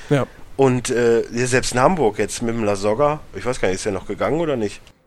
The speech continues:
Speaker 1: Der ist nicht gegangen, nee.
Speaker 2: Ja, dann geht er morgen noch. Aber ist ja auch, ist ja auch wurscht. Aber selbst die haben halbwegs besser eingekauft. So, von,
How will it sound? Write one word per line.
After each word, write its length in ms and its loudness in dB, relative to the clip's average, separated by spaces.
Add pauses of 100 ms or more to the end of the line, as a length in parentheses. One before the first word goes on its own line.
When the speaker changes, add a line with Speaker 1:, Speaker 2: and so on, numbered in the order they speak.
(340)
Speaker 1:
Der 100 -4
ist 120 -8
nicht 160 -4
gegangen, 480 -6 (120)
nee. 220 -6
Speaker 2:
Ja, 120 -6
dann 120 -2
geht 160 -10
er 100 -4
morgen 280 -4
noch. 240 -10
Aber 180 4
ist 140 0
ja 80 6
auch, 180 2 (120)
ist 120 -4
ja 80 4
auch 140 -2
wurscht. 320 -2 (840)
Aber 380 8 (720)
selbst 400 -2
die 140 0
haben 220 4
halbwegs 340 4
besser 260 2
eingekauft. 640 0
So, 160 -8 (180)
von, 360 -2